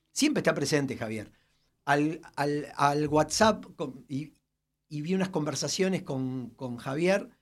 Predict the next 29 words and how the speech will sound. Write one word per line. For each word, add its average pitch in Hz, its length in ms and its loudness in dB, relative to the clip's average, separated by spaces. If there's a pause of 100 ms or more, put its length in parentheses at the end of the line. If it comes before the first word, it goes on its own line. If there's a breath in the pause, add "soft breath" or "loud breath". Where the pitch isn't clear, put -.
(420)
y 135 120 -2
me 147 120 -2
asombraba. 165 640 0
Digo, 156 160 -2
"Mirá 208 140 -6
las - 100 -12
conversaciones 165 520 -12
que 156 80 -10
tenía 165 300 -8
con 147 120 -8
Javier". 151 360 -6
Claro, 175 180 -4
él 180 100 -4
me 170 100 -2
hablaba, 160 300 0
me 135 100 -4
llamaba 147 320 -2
todo, 147 240 -2 (160)
todo 139 120 0
el 143 80 -4
tiempo 151 300 0
para 117 260 -10
pedirme 123 440 -8
cosas 131 520 -4
y, 110 140 -12 (400 soft breath)
y, 104 480 -10
bueno, 101 400 -6
éramos 120 340 -4
muy 110 560 -6